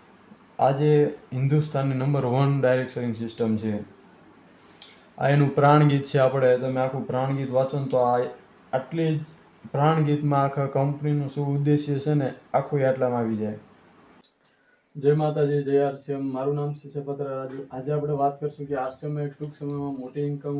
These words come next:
કઈ રીતે કમાઈ શકીએ. એના માટે, તમારા માટે હું લઈ આવ્યો છું એક મસ્ત પ્લાન. જો તમે ખાલી એ પ્લાનને ત્રણ દિવસ ફોલો કરી લેશો તો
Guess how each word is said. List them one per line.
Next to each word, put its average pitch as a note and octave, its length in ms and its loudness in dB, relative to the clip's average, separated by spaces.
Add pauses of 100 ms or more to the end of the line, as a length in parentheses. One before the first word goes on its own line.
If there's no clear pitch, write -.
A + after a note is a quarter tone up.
કઈ C#3 160 -4
રીતે D3 280 -4
કમાઈ C#3+ 260 -6
શકીએ. C#3+ 340 -8 (520)
એના D#3 220 -2
માટે, D#3 320 -2 (220)
તમારા D#3+ 420 -2
માટે D3+ 260 -4
હું C#3+ 160 -2
લઈ C#3+ 160 -2
આવ્યો C#3+ 240 -2
છું C#3+ 120 -6
એક C#3+ 120 -6
મસ્ત C#3 380 -6
પ્લાન. C#3+ 580 -4
જો C#3+ 160 -2
તમે C#3+ 280 -6
ખાલી D3 300 -4 (480)
એ C#3+ 100 -4
પ્લાનને D3 380 -2
ત્રણ E3 340 0
દિવસ E3 300 0
ફોલો D3+ 320 -4
કરી D3 220 -4
લેશો D3 300 -6
તો C#3+ 140 -4